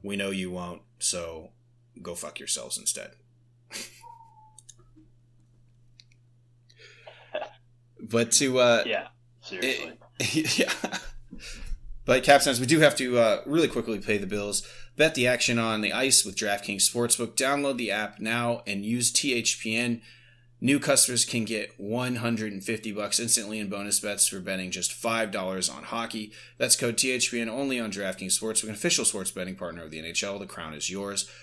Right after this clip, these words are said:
Speaker 1: Bonus bets expire one hundred sixty-eight hours after issuance. Gambling problem? Call one eight hundred gambler or visit W W W one eight hundred gambler dot net.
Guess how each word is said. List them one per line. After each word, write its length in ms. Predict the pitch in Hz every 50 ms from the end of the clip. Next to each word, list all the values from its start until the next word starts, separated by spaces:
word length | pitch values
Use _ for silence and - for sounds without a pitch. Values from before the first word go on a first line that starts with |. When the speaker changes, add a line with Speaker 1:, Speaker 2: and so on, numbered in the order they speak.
| - - _
Speaker 1:
Bonus 280 | - 117 117 123 117 -
bets 220 | - 120 117 -
expire 520 | - 101 - - - 110 107 104 104 101 101
one 180 | 113 120 117
hundred 300 | 110 107 95 98 95 92
sixty-eight 520 | - - 95 - - - 92 90 87 85 82
hours 340 | 85 82 80 82 87 85
after 280 | 80 76 76 - 80 92
issuance. 400 | 107 101 - 104 104 104 107 -
Gambling 440 | - 104 101 101 101 98 98 98 95
problem? 340 | - - 95 95 92 95 92
Call 180 | - 85 78
one 160 | 82 98 107
eight 120 | 107 101 92
hundred 260 | 92 92 90 85 80
gambler 400 | 80 78 80 82 80 82 80 78
or 240 | - - 143 143 127
visit 360 | 107 104 90 95 95 90 -
W 260 | - 92 90 92 90 87
W 240 | 92 87 87 85
W 320 | 85 85 82 85 85 85 85
one 160 | 90 95 98
eight 140 | 95 85 87
hundred 240 | 90 82 80 80 78
gambler 320 | 76 73 78 78 76 76
dot 200 | 76 71 76 90
net. 200 | 120 131 135 -